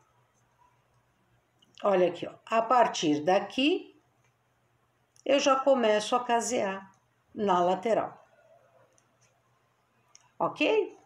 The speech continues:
Eu vou abrir agora o pano na mesa pra vocês verem e já reto-, é... vou dar uma passadinha nele e já retorno com vocês. Um minutinho só.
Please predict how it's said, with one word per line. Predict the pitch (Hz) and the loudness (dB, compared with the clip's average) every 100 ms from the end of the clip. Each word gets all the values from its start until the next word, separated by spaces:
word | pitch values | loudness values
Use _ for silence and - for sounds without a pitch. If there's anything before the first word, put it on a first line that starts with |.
| _ _ _ - - - | _ _ _ -20 -20 -6
Eu | 220 247 | 0 0
vou | 220 | 4
abrir | 302 214 214 226 | 6 6 4 2
agora | 208 180 180 180 | 2 4 4 4
o | 180 - | 2 2
pano | 190 190 175 | 4 4 4
na | 156 156 | 2 2
mesa | 175 190 156 156 | 2 2 0 -2
pra | 160 | -2
vocês | 156 151 - 147 135 | -2 -2 -2 -2 -2
verem | 151 262 247 170 147 147 - | 0 2 2 2 -2 -4 -8
e | 190 | -2
já | 180 208 | 2 2
reto-, | 233 254 - | 2 -2 0
é... | 190 180 170 170 165 156 156 139 139 - - | 4 4 4 4 2 0 0 -2 -6 -16 -12
vou | 165 202 | 2 4
dar | 226 | 8
uma | 233 220 | 10 10
passadinha | 208 202 196 185 180 175 | 6 6 2 4 2 4
nele | 165 190 269 | 4 4 2
e | 269 | 4
já | 262 | 2
retorno | 247 277 254 240 240 | 2 2 2 2 2
com | 247 | 2
vocês. | 240 254 160 143 | 2 0 0 -4
Um | 160 | -2
minutinho | 190 208 214 330 339 | -2 -2 0 0 0
só. | - - | -2 -6